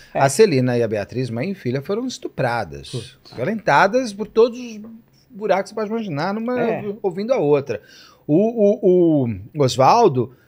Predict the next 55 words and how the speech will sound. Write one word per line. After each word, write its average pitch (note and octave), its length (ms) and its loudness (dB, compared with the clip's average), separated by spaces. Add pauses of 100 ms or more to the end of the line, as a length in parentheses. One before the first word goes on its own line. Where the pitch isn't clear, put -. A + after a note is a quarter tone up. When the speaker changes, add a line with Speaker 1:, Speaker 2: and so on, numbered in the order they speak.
(180)
Speaker 2:
ele C4+ 240 2
teve D4 420 -2
o B3 100 -10
saco A#3 520 -2
dele, D4 960 0
é, A3 100 -4
é, A3+ 200 -2
é, A3 800 -6
é, G3+ 40 -8
é - 20 -12
tudo C4+ 460 -2
com, D4 340 -4
com, C#4 380 -4
com, B3+ 880 -2
com G3 460 -4
choque. G#3 480 2
Speaker 3:
Choque. C3+ 360 -4
Speaker 1:
Choque. G#3 580 2
Speaker 2:
E - 60 -12
sem A#3 140 4
dormir, A3 600 4
sem G#3+ 340 0
isso. F#3+ 180 -2
Você D#3 200 -4
vê F#3 80 0
os A3 160 0
vídeos, F#3+ 320 -4 (160)
só E4 100 -2
de F4 100 -8
ver A3 140 6
os C#3 140 0
vídeos C3 420 -6 (480)
editados, G#3+ 460 0
você A#3+ 80 -4
fala, D#3 140 0
"Esse - 80 -10
cara A3 180 -4
aqui - 160 -12
não A3 80 -16
tá F3+ 140 -12
bem. - 160 -20 (380)
Esse A2+ 120 -18
cara B2 160 -2
Speaker 1:
É. - 20 -8
Speaker 2:
aqui - 80 -14
tá D#3+ 80 0
falando F3 160 -2
Speaker 1:
Não, F3 60 -4
Speaker 2:
que - 80 -4
eles D#3+ 100 -2
Speaker 1:
não, - 40 -4
Speaker 2:
tão A3+ 100 2
Speaker 1:
não. A#3+ 80 -2
Speaker 2:
mandando A3+ 220 0
falar." A#3+ 260 -4